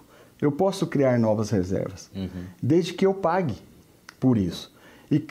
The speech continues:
Speaker 1: com o marco temporal, sem o marco temporal nesse entendimento de hoje, é, eles diziam que, que era, era, era expropriação, né?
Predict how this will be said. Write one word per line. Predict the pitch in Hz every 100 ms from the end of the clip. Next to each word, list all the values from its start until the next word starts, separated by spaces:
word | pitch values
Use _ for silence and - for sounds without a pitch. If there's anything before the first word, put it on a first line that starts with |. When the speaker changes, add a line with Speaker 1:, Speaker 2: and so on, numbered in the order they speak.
| - -
Speaker 1:
com | 226 269
o | 196
marco | 156 143 143
temporal, | 139 127 139 143
sem | - 202
o |
marco | 190 151 135
temporal | 127 117 123 127
nesse | 165 165 147
entendimento | 131 123 117 113 104 104
de | 101
hoje, | 117 190 170 - - - - - -
é, | 107 123 127 123 -
eles | 160 175 170
diziam | 185 165 180 196
que, | 196 208 208 165
que | - 185 190 190 185 175 156 -
era, | 143 156 165
era, | 143 151 156 120 - 123 117
era | 143 135 135 117 -
expropriação, | 185 214 - 202 190 170 123 - 110
né? | 107